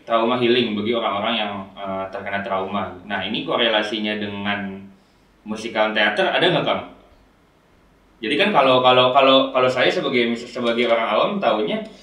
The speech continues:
sosok seseorang yang trauma healing itu berarti dia seorang psikolog gitu loh.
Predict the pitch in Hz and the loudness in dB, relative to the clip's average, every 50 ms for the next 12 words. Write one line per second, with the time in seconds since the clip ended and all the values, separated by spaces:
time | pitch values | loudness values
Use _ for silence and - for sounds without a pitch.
0 | - - _ _ - 139 127 127 135 - - - 120 117 120 117 117 117 117 120 | -20 -20 _ _ -2 -2 0 0 0 -2 -2 -2 -4 0 2 2 4 4 4 4
1 | 117 117 117 117 117 120 120 120 117 113 113 131 160 175 180 190 170 143 - - | 4 4 2 4 4 4 4 4 4 2 2 0 0 -2 -4 -4 -4 -4 -4 -2
2 | 151 160 185 202 202 - - - - - - - 123 113 113 113 113 113 - 117 | 0 0 0 0 -2 -6 -10 -14 -20 -16 -6 0 0 2 2 2 -2 -4 -6 0
3 | 113 117 135 147 - - 117 104 98 95 92 | 2 4 4 4 2 0 -4 -6 -6 -8 -8